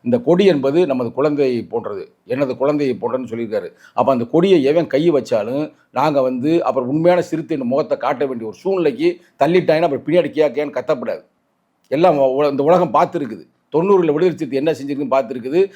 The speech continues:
அது மக்கள் நல கூட்டணி செஞ்சு வை-, வைத்து என்ன செய்யுதுன்னு பார்த்துருக்குது. அரசியல் ரீதியாக அது வந்து களத்துல எல்லாமே செஞ்சவர் தான் எங்க தலைவர், மக்களுக்காக, இந்த சமுதாயத்திற்காக. ஆனா சும்மா சீன்றதி பார்க்குற மாதிரி கொடி அவுத்தோம்னா இவர் ஆப்பாயிருவாரு,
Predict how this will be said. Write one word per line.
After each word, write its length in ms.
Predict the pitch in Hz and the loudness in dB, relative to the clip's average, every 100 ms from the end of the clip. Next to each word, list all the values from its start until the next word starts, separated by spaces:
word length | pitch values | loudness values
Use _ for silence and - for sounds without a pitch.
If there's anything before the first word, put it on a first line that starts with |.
| - | -12
அது 240 | - 139 139 | -2 2 2
மக்கள் 260 | 151 - | 0 2
நல 120 | 214 185 | 2 2
கூட்டணி 320 | 175 165 151 | -2 -4 -4
செஞ்சு 220 | 151 147 | -4 -2
வை-, 180 | 147 139 | 2 2
வைத்து 280 | 147 165 156 | 2 -2 0
என்ன 140 | 143 | -2
செய்யுதுன்னு 380 | 160 143 139 131 | -2 -2 -6 -2
பார்த்துருக்குது. 440 | 131 139 123 117 117 | -2 -2 -6 -6 -2
அரசியல் 400 | 131 170 160 147 | 0 -2 -4 -8
ரீதியாக 560 | 143 139 151 196 - - | -2 0 2 2 0 -10
அது 220 | - 156 | -2 2
வந்து 520 | 170 170 180 147 135 - | 2 2 2 4 2 0
களத்துல 440 | 156 180 156 104 - _ _ - | 0 0 -2 -4 -10 _ _ -2
எல்லாமே 460 | 160 190 190 208 | 4 4 6 4
செஞ்சவர் 380 | 202 170 180 170 | 2 2 2 4
தான் 120 | 180 | 2
எங்க 120 | 156 110 | 0 -4
தலைவர், 300 | 127 139 110 _ _ | -4 -4 -6 _ _
மக்களுக்காக, 600 | 123 - 185 143 131 101 - _ _ - | -12 -2 -2 0 -2 -4 -10 _ _ -10
இந்த 100 | 131 | -4
சமுதாயத்திற்காக. 760 | 147 180 190 160 135 123 120 101 - _ | 0 4 4 4 -2 -6 -6 -6 -10 _
ஆனா 140 | - 160 | 0 0
சும்மா 320 | - 185 214 | 0 0 0
சீன்றதி 560 | 190 - 220 208 180 147 | 0 -2 -4 -2 -2 -2
பார்க்குற 280 | 151 151 143 | -2 -2 -6
மாதிரி 280 | 135 139 151 165 _ | -2 -2 -2 -6 _
கொடி 220 | 175 202 | 0 4
அவுத்தோம்னா 460 | 202 180 170 170 180 | 4 2 0 0 2
இவர் 180 | 165 156 | 4 2
ஆப்பாயிருவாரு, 520 | 165 160 143 139 143 | 2 0 2 -2 -2